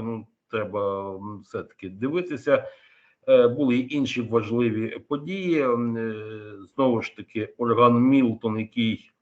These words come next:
налетів на Сполучені Штати Америки і змітає все на своєму шляху. Мексику він оминув. Е,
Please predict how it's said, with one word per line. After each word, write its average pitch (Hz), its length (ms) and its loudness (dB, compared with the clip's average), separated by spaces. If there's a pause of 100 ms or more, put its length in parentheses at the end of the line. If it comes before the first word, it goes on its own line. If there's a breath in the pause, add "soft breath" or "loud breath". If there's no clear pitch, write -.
(380)
налетів 120 760 0
на 107 1120 0
Сполучені 113 480 -6
Штати - 300 -4
Америки 156 540 0
і 120 220 -4
змітає 107 600 -2
все 107 200 -4
на 101 120 -4
своєму 101 480 -8
шляху. 131 560 -4 (320 soft breath)
Мексику 120 600 2
він 113 260 0
оминув. 143 600 0 (480)
Е, 113 300 0